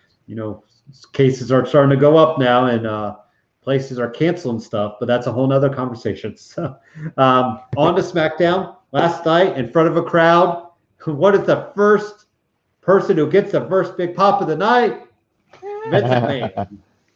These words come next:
Speaker 1: And then he
Speaker 2: Of
Speaker 1: goes,
Speaker 2: course.
Speaker 1: "Where the hell have you been?" And I was like, "Okay."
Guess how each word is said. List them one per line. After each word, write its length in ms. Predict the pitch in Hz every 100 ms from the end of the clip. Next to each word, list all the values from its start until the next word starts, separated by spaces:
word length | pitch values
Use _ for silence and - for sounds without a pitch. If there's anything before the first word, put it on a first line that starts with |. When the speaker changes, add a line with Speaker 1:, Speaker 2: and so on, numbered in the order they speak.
| _ -
Speaker 1:
And 140 | 139
then 120 | 160
he 100 | 151 151
Speaker 2:
Of 20 |
Speaker 1:
goes, 140 | 151
Speaker 2:
course. 400 | 151 143 - -
Speaker 1:
"Where 140 | 175 185
the 80 | 156
hell 280 | 160 156
have 120 | 139 135
you 80 |
been?" 540 | 127 131 127 110 - - _ _ _ _ _ -
And 140 | 120
I 100 | 131
was 120 | 127 120
like, 180 | 117 113
"Okay." 360 | 113 196 110